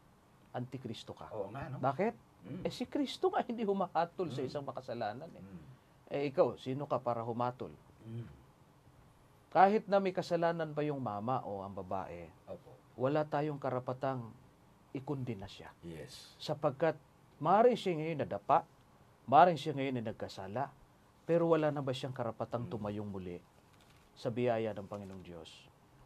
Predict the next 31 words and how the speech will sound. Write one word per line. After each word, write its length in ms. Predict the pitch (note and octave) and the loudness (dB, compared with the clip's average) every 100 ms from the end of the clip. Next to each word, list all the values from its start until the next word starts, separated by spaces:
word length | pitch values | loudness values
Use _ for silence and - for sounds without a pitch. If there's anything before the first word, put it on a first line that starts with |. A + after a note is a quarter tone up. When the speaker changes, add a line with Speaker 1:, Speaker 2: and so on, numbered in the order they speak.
| - | 2
Speaker 1:
At 220 | G3+ G3+ | 4 4
kung 160 | A3+ | 0
ikaw 240 | G#3+ G3 A3 | 0 4 6
na 100 | G#3+ | 8
humatol, 540 | F3+ E3+ D#3 D3+ G#2+ | 6 4 2 2 -4
sa 80 | - | -4
tingin 320 | E3+ D#3+ C#3 | -4 -2 -2
mo, 160 | B2 C#3+ | 0 -2
hindi 240 | D3 C3 | -2 -2
ka 100 | B2 | -2
rin 140 | A#2+ A2+ | -2 -2
Speaker 2:
Mm. 80 | |
Speaker 1:
madadapa 560 | A2+ G#2+ F#2+ G#2 D#3 G3 | -2 -2 -4 -2 -2 -2
na 80 | D#3 | -4
kagaya 320 | A#2 F#2+ A#2 | -6 0 0
ng 160 | C3+ D3 | 0 -4
pagkadapa 560 | D3 D#3 D#3 D3+ D#3 | -4 -4 -4 -2 -2
niya? 160 | F3+ B3+ - - | -2 -8 -10 -16
Speaker 2:
Mm. 200 | - A2 F#3 | -10 -10 0
Speaker 1:
Eh, 140 | E3+ | 2
di 100 | F#3 | 4
ba, 140 | G3 G3 | 6 4
sabi 300 | F3 F3 E3+ | 4 0 0
ng 160 | E3 | -4
Panginoon, 560 | D3+ D3 C3+ B2 A2+ A#2+ | -2 -2 -2 -2 -2 -2
sabi 240 | C3 B2 | -2 -2
ng, 180 | B2+ A#2+ A2+ | -2 -4 -4
ah, 160 | G#2+ | -6
ni 80 | G#2+ | -6
Apostol 400 | A2 - G#2+ - | -8 -8 -10 -10
Pablo, 460 | G#2 A#2+ G#2 F2+ E2 | -6 -4 -4 -6 -12